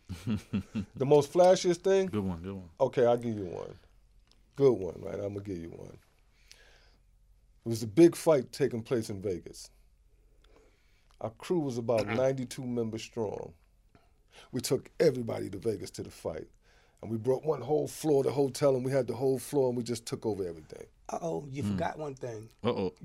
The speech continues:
Speaker 3: It was two fights.
Speaker 2: Yeah, it actually
Speaker 3: We went
Speaker 2: was.
Speaker 3: on two occasions. <clears throat>
Speaker 2: Yeah.
Speaker 3: That's called love. And that was one of the flashiest things we did, because at the end of the day,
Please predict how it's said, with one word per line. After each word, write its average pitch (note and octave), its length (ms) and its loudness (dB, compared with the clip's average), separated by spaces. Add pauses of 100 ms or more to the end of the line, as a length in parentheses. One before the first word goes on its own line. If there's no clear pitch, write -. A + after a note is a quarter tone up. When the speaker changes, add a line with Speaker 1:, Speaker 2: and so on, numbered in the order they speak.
Speaker 3:
It C3+ 120 -10
was C3 100 -8
two C4+ 260 2
fights. - 520 -2
Speaker 2:
Yeah, A#2+ 140 2
it A2+ 200 4
actually G#2+ 220 -4
Speaker 3:
We C#3 80 -2
went C#3+ 260 -2
Speaker 2:
was. C#3+ 100 -4
Speaker 3:
on C3+ 60 -6
two G#3+ 300 2
occasions. A2 680 -6 (260)
<clears throat> - 0 - (280)
Speaker 2:
Yeah. G#2 260 -6 (320)
Speaker 3:
That's F3 240 0
called D3 320 0
love. C3 500 -2 (1080)
And C3+ 280 0 (380)
that D3 180 0
was C#3 160 -2
one C3+ 160 0
of C3 80 0
the A#2+ 60 -6
flashiest C#3 480 -2
things C3+ 240 -2
we C3 100 -2
did, B2+ 300 0
because B2+ 280 -4
at B2+ 160 -2
the C3+ 100 -10
end D3+ 160 -4
of B2+ 80 -2
the B2 100 -4
day, A#2+ 440 -2